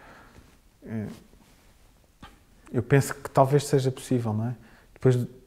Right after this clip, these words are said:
eventualmente ser, eh, professor, ou voltar a ser aluno, <laughs> voltar,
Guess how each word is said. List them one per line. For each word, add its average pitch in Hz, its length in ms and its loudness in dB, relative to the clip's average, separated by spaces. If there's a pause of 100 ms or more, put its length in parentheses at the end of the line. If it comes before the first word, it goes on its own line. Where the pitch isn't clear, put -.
(160)
eventualmente 127 600 2
ser, 123 220 0
eh, 113 300 -2
professor, 139 680 4 (760)
ou 110 460 -4
voltar 131 360 6
a 131 60 2
ser 127 200 4
aluno, 131 460 2 (140)
<laughs> - 120 -20
voltar, 131 640 -2